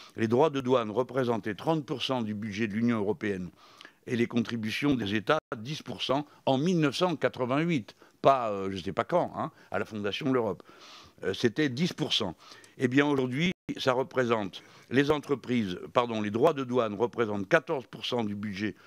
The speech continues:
de l'Union européenne et les contributions des États, soixante-six pour cent. Nous sommes passés de dix pour cent à soixante-six pour cent pendant que la contribution des entreprises baissait. Alors, que personne n'aille objecter que c'est pour rendre le territoire de l'Europe plus attractif.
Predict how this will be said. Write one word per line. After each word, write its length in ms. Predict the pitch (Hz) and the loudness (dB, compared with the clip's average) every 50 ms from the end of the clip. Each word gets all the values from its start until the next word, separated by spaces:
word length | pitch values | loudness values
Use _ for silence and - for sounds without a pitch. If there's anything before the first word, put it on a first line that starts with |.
| - - - | -20 -10 -4
de 140 | 92 107 | 0 0
l'Union 320 | 120 127 127 131 127 123 113 | 2 2 4 2 2 2 2
européenne 580 | 107 92 104 92 - 113 107 113 127 147 156 - - - - - | 0 0 -2 -2 -2 0 0 0 0 -2 -4 -10 -12 -20 -8 -2
et 100 | - 127 | 0 2
les 140 | 120 123 113 | 2 2 0
contributions 760 | - 151 190 180 - - 170 160 147 139 123 - - 135 127 113 | 0 0 0 0 0 0 -2 -2 -2 -4 -4 -2 0 2 2 2
des 200 | 104 104 98 107 | 2 0 0 0
États, 340 | 101 - 127 135 147 160 - - - - _ - | 0 2 0 0 0 -2 -8 -16 -20 -20 _ -6
soixante-six 1080 | - - - - 185 190 170 147 - - 175 170 151 - 135 117 - - - 156 165 - | -4 -2 4 6 6 6 6 4 0 -2 -2 -2 0 0 0 0 0 0 0 -2 -2 -2
pour 200 | - - - - | -4 -8 -6 -2
cent. 240 | - 123 117 104 - - - - - | 0 0 0 0 -2 -10 -16 -8 -4
Nous 80 | 123 120 | -2 2
sommes 240 | - 139 131 123 98 | 4 4 4 4 2
passés 240 | 123 117 - 120 | -4 -2 -2 -2
de 140 | 110 101 107 | 0 0 0
dix 180 | 104 107 147 175 | 0 2 0 0
pour 220 | - - 123 110 | 0 -2 -6 -4
cent 260 | - 139 139 156 170 - - - _ - | 0 0 0 0 0 -6 -14 -18 _ -6
à 80 | - 104 | -6 -4
soixante-six 680 | - - 170 156 - - 131 123 104 120 107 - - 135 | 0 2 2 2 2 0 -4 -4 -2 -4 -6 -6 -6 -8
pour 200 | - - 95 - | -8 -8 -8 -6
cent 240 | - 120 123 143 - - - - - | -4 -4 -4 -4 -6 -10 -20 -6 0
pendant 280 | - 120 120 127 139 - | 0 2 2 2 0 -2
que 100 | - 123 | -2 -4
la 60 | 113 | -4
contribution 720 | - 110 117 104 - 110 104 101 95 - - 135 139 131 - - - | -4 -4 -6 -6 -6 -6 -6 -6 -6 -4 -2 -2 -2 -4 -6 -10 -8
des 120 | 101 101 | -4 -2
entreprises 520 | 107 107 98 - 113 104 90 104 110 107 101 | -2 -2 -2 -2 -4 -4 -4 -4 -4 -4 -2
baissait. 340 | 95 101 95 - 98 98 104 | -2 -2 -2 -2 -2 0 2
Alors, 260 | 123 131 131 113 - - - - - _ _ _ _ - | 4 4 2 2 0 -6 -14 -20 -20 _ _ _ _ 4
que 80 | 143 127 | 4 4
personne 480 | - 147 135 - - 165 156 147 139 | 4 4 0 2 2 2 2 2 2
n'aille 180 | 131 127 127 120 | 2 2 2 2
objecter 420 | 117 104 95 113 123 - - 117 | 2 2 2 2 2 4 2 0
que 120 | - 123 110 | 2 0 -2
c'est 160 | - 120 104 | 0 0 -2
pour 220 | - 117 117 95 | 0 0 -2 0
rendre 220 | 101 117 135 127 117 | 2 2 2 2 2
le 140 | 110 107 | 0 -2
territoire 460 | 85 117 101 107 101 90 117 117 101 95 | -2 -2 -2 -2 -2 0 0 0 0 -2
de 80 | 98 | -2
l'Europe 320 | 101 107 107 110 127 110 - | -2 0 2 2 2 0 -2
plus 160 | 104 98 98 | -6 -6 -6
attractif. 560 | 95 - 113 123 113 - 175 170 143 - | -4 -2 -4 -4 -4 -4 -6 -6 -6 -6